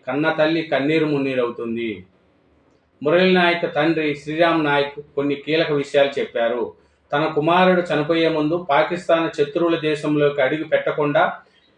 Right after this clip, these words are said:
అడ్డుకున్నానని, వీరమరణం పొందానని, పొందాడని తెలిపారు. పద్నాలుగు మంది శత్రువులను కాల్చి చంపినట్లు స్థానికులతో కలిసి వివరించారు. ఆయన మాటల్లోనే మురళీ నాయక్ రెండేళ్ల క్రితం ఉద్యోగంలో చేరాడు.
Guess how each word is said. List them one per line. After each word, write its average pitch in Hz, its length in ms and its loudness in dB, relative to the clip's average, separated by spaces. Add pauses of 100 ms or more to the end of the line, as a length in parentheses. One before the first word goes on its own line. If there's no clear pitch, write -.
(120)
అడ్డుకున్నానని, 160 920 0 (240)
వీరమరణం 180 600 4
పొందానని, 151 680 0 (220)
పొందాడని 147 840 2 (960)
తెలిపారు. 123 640 -2
పద్నాలుగు 160 440 2
మంది 160 240 -2
శత్రువులను 180 480 0
కాల్చి 165 440 0
చంపినట్లు 151 640 0 (280)
స్థానికులతో 160 640 0
కలిసి 151 400 0
వివరించారు. 123 840 -2 (220)
ఆయన 156 240 2
మాటల్లోనే 175 680 2
మురళీ 151 360 0
నాయక్ 156 340 -2
రెండేళ్ల 156 460 2
క్రితం 151 380 -2
ఉద్యోగంలో 143 480 2
చేరాడు. 123 640 -2